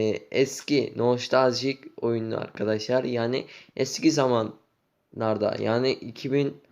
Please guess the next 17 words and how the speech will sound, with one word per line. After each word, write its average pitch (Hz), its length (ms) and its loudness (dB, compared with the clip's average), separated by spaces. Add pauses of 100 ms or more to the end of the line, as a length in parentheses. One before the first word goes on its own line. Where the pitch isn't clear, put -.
(260)
on 139 120 0
altı 131 320 2
iki 131 360 -2
bin 131 260 -4
on 139 140 4
yedi 117 300 0
sezonuna 107 520 -4 (120)
ait 120 440 -2 (180)
bir 110 160 0
oyun 120 360 2
arkadaşlar. 127 640 2 (500)
Oyunun 143 480 6 (160)
indirme 143 460 4
linkini 123 500 0 (340)
açıklama 139 480 2
kısmına 117 420 -2
koyuyorum. 135 560 4